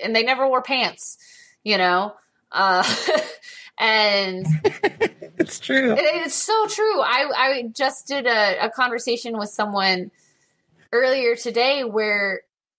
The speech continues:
Speaker 1: the first character I ever felt comfortable enough cosplaying was Black Canary from the C W Arrow show. And it was because she wore pants.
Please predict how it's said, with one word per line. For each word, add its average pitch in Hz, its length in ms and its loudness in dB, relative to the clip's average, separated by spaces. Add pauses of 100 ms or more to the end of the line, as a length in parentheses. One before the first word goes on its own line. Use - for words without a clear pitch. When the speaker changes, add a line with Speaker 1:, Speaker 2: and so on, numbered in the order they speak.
(160)
Speaker 1:
the 208 200 -2
first - 420 -2
character 233 320 -2
I 185 340 4
ever 208 300 0
felt 196 280 -2
comfortable 220 500 -4
enough 202 200 -2
cosplaying 208 720 -2
was 185 140 -4
Black 208 260 2
Canary 226 400 2
from 202 200 -6
the 190 60 -6
C 202 200 -8
W 196 320 -2
Arrow 247 320 4
show. 190 400 0
And 208 160 2
it 185 160 -2
was 214 180 4
because 220 460 0
she 196 360 -6
wore 185 200 2
pants. - 720 -8